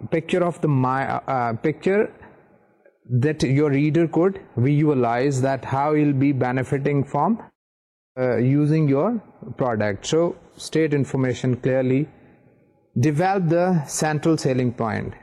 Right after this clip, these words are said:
give the main information, tell him about the durability,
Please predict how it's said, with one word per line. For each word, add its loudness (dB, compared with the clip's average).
give 2
the 4
main 0
information, -2
tell 0
him 0
about 0
the 2
durability, 0